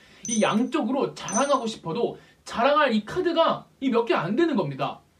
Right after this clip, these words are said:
교과서에서 배우기론 중국의 역사가 깊고 우수하댔으나 이 뭐 내세울 만한 전통이 몇 개 없으면 뭐 어떻게 될까요? 남의 민족과 빼앗아 오는 겁니다.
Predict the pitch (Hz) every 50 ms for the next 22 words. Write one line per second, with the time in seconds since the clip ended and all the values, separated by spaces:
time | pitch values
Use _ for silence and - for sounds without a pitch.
0 | _ _ _ - - - 196 208 294 320 311 320 294 269 277 214 - 196 196 208
1 | 208 175 190 254 254 - 147 139 - - 202 170 190 220 277 247 - 151 147 -
2 | - 220 220 208 - - 160 147 - - 254 - - - - - - _ - 170
3 | 180 196 - 302 311 269 214 180 151 143 165 190 202 - - - - _ _ _
4 | _ _ _ _ - 330 311 247 190 170 180 214 269 330 359 349 320 311 302 294
5 | 285 - - 208 214 226 247 262 208 170 160 156 - 220 156 151 147 - - 240
6 | 254 208 151 - - - - - 196 254 262 - - - _ _ - - 254 -
7 | - - 320 - 180 143 135 131 123 - - _ _ _ _ _ _ _ _ -
8 | 156 123 143 185 262 277 269 254 214 165 156 147 160 180 - - - _ _ -
9 | 240 285 381 381 - 302 214 160 151 139 - - 117 104 170 165 156 -